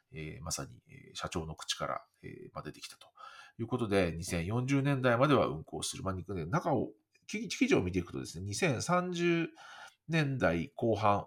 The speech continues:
おそらく二千四十年代初端、初頭までというふうに書いてあるので、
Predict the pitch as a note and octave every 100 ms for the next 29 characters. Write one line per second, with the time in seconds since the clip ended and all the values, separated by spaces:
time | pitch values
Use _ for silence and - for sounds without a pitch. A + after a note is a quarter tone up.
0 | - B2 A#3 G#3 D3 G#2 A#2 G#2 G2+ F2
1 | D#2+ D#2 E2 E2 - F2 E2 D#2 - -
2 | F2+ E2+ D#2+ - _ - D#2+ - E2 D#2+
3 | E2 - A2 D3 C3